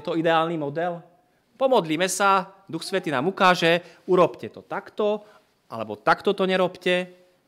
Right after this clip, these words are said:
Že by to bolo úžasné. Ale to nie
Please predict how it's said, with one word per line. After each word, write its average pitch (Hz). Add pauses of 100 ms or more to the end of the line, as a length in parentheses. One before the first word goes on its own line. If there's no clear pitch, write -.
(520)
Že 185
by 240
to 196
bolo 170
úžasné. 175 (960)
Ale 135
to 208
nie 240